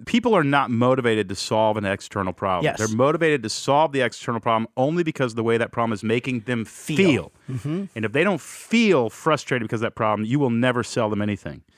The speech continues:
Speaker 1: And so you've got to identify not only that their lawn is unmanageable, but that they are embarrassed
Speaker 2: Yeah.
Speaker 1: about that lawn.
Speaker 2: Yeah.
Speaker 1: And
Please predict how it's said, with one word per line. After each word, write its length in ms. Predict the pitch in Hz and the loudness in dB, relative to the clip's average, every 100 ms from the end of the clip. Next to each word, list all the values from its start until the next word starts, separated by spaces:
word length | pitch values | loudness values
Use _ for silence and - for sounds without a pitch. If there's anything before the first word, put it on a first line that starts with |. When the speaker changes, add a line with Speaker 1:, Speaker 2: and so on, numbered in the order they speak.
| _ - - - | _ -20 -20 -14
Speaker 1:
And 140 | - 117 | -8 -2
so 240 | 147 127 | 4 4
you've 240 | 127 165 214 | 4 0 2
got 200 | 170 139 | 0 0
to 100 | 143 | 0
identify 640 | 123 104 131 135 127 110 | 0 0 0 0 0 0
not 240 | 107 120 143 | 2 2 2
only 200 | 139 123 | 0 0
that 180 | 117 - | -2 0
their 160 | 107 | 0
lawn 460 | 98 110 135 180 165 | 0 2 2 2 0
is 100 | 104 | -2
unmanageable, 720 | 101 92 92 87 87 85 92 | -2 -4 -6 -8 -10 -8 -8
but 160 | 110 - | -8 -4
that 160 | 120 | -2
they 160 | 131 123 | 2 2
are 80 | 135 | 2
embarrassed 880 | 131 113 143 170 214 104 - - - | 2 2 4 6 4 2 -6 -12 -2
Speaker 2:
Yeah. 80 | 117 | 0
Speaker 1:
about 260 | 117 107 | 2 2
that 180 | - 98 | 0 -4
lawn. 220 | 92 80 | -6 -8
Speaker 2:
Yeah. 80 | 113 | -8
Speaker 1:
And 220 | 104 117 | -2 0